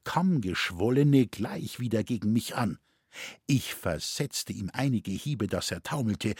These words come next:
packte ihn beim Kragen, schleppte ihn ins Haus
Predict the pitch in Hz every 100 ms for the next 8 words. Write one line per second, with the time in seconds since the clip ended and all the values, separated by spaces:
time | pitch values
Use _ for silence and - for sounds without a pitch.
0 | - - - 196 214 - 120 90 87 -
1 | 143 185 165 139 - - - 165 220 220
2 | 143 110 85 - 143 165 -